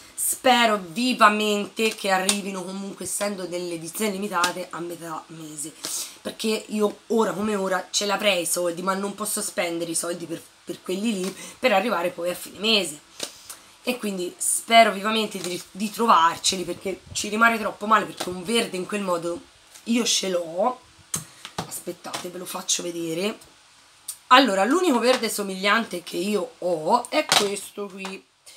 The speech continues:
Trouble, ed è fantastico, io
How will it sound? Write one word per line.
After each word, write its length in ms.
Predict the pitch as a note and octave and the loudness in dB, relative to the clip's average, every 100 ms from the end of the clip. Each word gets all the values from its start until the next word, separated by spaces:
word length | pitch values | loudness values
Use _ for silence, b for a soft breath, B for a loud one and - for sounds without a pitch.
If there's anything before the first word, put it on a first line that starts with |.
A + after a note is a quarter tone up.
| B B B - | B B B -2
Trouble, 1080 | - D#4 B3+ - - - G1+ G1+ - - _ _ - _ _ - | 4 10 10 8 -10 -10 -12 -12 -14 -18 _ _ -20 _ _ -6
ed 140 | A3 | -2
è 140 | F3 - | -2 -4
fantastico, 720 | - D#3+ - C#3+ - - D3 | -14 -16 -16 -12 -10 -10 -12
io 160 | E3 | -12